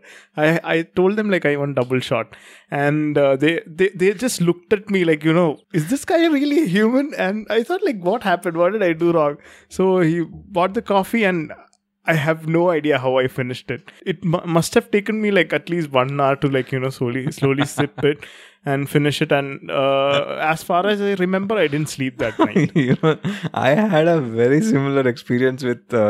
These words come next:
Speaker 2: espresso because I also discovered espresso by accident. So I was with one of my friend,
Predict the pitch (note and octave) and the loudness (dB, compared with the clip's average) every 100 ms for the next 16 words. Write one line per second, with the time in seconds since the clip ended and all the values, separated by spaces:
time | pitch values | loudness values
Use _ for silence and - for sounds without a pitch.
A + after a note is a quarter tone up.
0 | G#2+ G#2+ - A#2+ A2+ A2+ A2 C3 A#2+ A2+ | 2 -2 -2 -4 -2 -4 -4 -2 0 0
1 | C3+ B2+ B2 C3 A2 A2 - B2 A#2+ A2+ | 0 -2 -4 -4 -4 -6 0 2 2 0
2 | G#2+ A#2 A2+ C3 A#2 A2 G#2+ G#2 G2+ - | -2 -2 -2 -2 -2 -2 -2 -4 -8 -8
3 | G#2+ A#2+ - _ _ - _ _ _ - | -6 -6 -10 _ _ -20 _ _ _ -8
4 | B2 - B2 C3 C#3+ D3 C3 A2 G2+ A2+ | -6 -4 -4 -2 -4 -4 -6 -4 -4 -2
5 | A#2 A#2 - F#2+ G2 G#2 | -2 -4 -4 -6 -4 -6